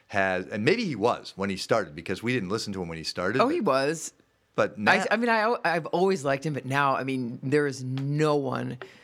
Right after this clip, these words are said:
Speaker 2: who does a better interview than him. I mean, his interviews are riveting with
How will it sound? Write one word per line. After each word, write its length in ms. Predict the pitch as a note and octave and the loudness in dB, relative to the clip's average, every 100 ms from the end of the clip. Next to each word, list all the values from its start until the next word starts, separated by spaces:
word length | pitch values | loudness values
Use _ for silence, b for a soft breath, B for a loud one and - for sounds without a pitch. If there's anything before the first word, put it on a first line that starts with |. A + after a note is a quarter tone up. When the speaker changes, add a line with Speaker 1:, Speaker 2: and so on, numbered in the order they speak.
| B - | B -10
Speaker 2:
who 140 | - | -4
does 220 | C3 C#3 B2+ | 0 2 0
a 60 | |
better 320 | A#2+ C3 B2+ | 2 2 2
interview 380 | A#2+ B2 A#2+ B2 | 0 -2 -2 -2
than 120 | A#2+ | -2
him. 320 | B2 A#2+ A2+ - | -2 -2 -4 -4
I 60 | C#3+ | 0
mean, 140 | C#3+ | 0
his 200 | D3 C#3 | 0 -2
interviews 400 | C#3+ D3 C#3+ C3 | 0 0 0 0
are 60 | C3 | 0
riveting 340 | C#3 C3 C3 | 0 0 -2
with 200 | B2+ B2 | -2 -4